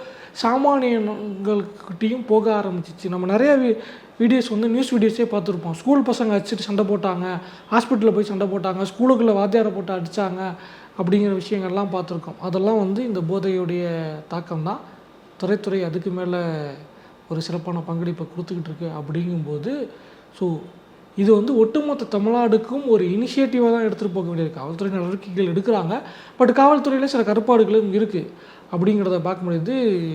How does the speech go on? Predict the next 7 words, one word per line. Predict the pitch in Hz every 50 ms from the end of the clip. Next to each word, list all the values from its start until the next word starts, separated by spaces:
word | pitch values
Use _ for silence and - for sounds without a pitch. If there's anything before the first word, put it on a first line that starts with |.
| 156 151 160
மெட்ராஸ் | 175 175 214 208 -
உயர்நீதிமன்றம் | 214 190 190 196 196 190 185 175 170 185 220 220
பல | 208 190 190 190
நேரங்கள்ல | 202 208 214 226 220 233 233
வந்து | 226 214 190 185 185 202
அதை | 196 185 -
சுட்டிக்காட்டியிருக்கு. | 190 175 196 180 185 180 165 165 147 147 - 208 233